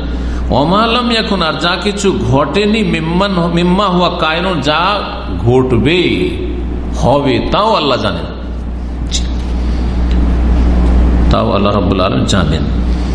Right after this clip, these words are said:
আহসাহুল্লাহ ওয়া আদ্দাহু আদ্দান, আল্লাহ সেগুলিকে রেকর্ড করে রেখেছেন, তার মানে লহে মাহফুজে ভাগ্যলিপি, যেটা তকদিরের, যেখানে তকদির লেখা আছে তাতে লেখা রয়েছে। ওয়া আদ্দাহু আদ্দান, সেগুলিকে আল্লাহ রাব্বুল আলামিন গণনা করে রেখেছেন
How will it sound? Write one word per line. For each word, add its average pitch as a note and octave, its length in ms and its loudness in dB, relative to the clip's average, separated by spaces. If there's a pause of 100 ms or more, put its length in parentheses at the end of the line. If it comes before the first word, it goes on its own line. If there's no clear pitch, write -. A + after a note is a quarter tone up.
(300)
আহসাহুল্লাহ F3+ 1040 2
ওয়া C#3 100 2
আদ্দাহু D#3 440 -2
আদ্দান, B2 340 0
আল্লাহ C#3 540 0
সেগুলিকে D3 1040 0
রেকর্ড A#2+ 460 2
করে G#3+ 220 0
রেখেছেন, D#3 420 0 (140)
তার A#2+ 140 -2
মানে C#3 360 0
লহে C3+ 240 0
মাহফুজে C3 540 0 (1040)
ভাগ্যলিপি, C#3 600 0
যেটা A#2+ 360 0
তকদিরের, C3 840 0 (480)
যেখানে A#2 220 0
তকদির A#2 300 0
লেখা E3+ 200 0
আছে D#3+ 140 -2
তাতে C#3+ 280 -2
লেখা C#3+ 320 0
রয়েছে। C#3+ 360 0
ওয়া G2+ 160 0
আদ্দাহু E3 440 -2
আদ্দান, D3+ 420 -2
সেগুলিকে D#3+ 520 -2
আল্লাহ D#3+ 240 0
রাব্বুল D3 360 0
আলামিন C#3+ 540 -2
গণনা D3 380 2
করে G3+ 180 -2
রেখেছেন B2+ 300 -2